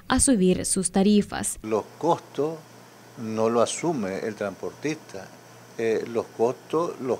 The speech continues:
Speaker 2: carga al usuario, al cliente, al, al que se monta diario en la unidad, porque esa es una lógica que hay en el comercio, ¿verdad?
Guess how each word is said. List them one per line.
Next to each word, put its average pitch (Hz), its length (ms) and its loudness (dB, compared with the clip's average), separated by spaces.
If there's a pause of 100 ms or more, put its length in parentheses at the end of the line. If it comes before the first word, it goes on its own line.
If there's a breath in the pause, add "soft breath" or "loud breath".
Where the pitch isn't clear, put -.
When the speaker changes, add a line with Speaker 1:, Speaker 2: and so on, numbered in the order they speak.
(120)
Speaker 2:
carga 107 560 6
al 107 580 -4
usuario, 120 560 2
al - 80 -4
cliente, 131 560 -4
al, 95 200 -8
al 104 180 -8
que 104 200 -10
se - 160 -12
monta 123 400 -2
diario 131 380 2
en 104 80 -6
la 101 40 -8
unidad, 95 380 -4 (880 loud breath)
porque 110 540 -4
esa 135 300 -2
es 120 80 -2
una 135 220 -2
lógica 123 560 2
que 113 200 -2
hay 104 120 2
en 117 100 -2
el 120 100 -4
comercio, 107 540 -2
¿verdad? 110 240 -6